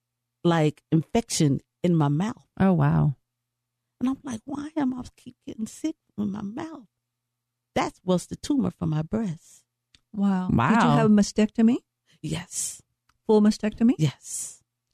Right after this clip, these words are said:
Speaker 3: How long ago was that?
Speaker 1: I had it in eighteen, two thousand eighteen.
Speaker 3: And how are you doing now?
Speaker 1: I feel great. I feel great.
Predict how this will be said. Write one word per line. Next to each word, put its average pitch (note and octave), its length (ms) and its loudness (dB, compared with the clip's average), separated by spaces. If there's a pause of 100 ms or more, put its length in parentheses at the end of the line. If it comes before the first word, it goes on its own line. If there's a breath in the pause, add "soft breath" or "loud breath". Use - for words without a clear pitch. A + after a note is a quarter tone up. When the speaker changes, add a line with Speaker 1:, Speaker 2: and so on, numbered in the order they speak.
Speaker 3:
How A3+ 80 2
long G#3 180 6
ago G3 240 4
was F3 160 2
that? F3+ 220 -2 (720 soft breath)
Speaker 1:
I F3 120 0
had F3+ 180 4
it D#3+ 100 4
in C#3+ 160 6
eighteen, B2+ 480 -2 (240)
two G3 120 0
thousand C3+ 420 0
eighteen. C3+ 480 -4 (260)
Speaker 3:
And G3+ 140 4
how G3+ 100 4
are F#3+ 60 6
you F#3+ 120 4
doing F3+ 200 4
now? F3+ 220 2 (640)
Speaker 1:
I D4 60 -2
feel F4 240 2
great. F4+ 420 -2 (760)
I B3 80 0
feel B3 220 0
great. A#3 360 -6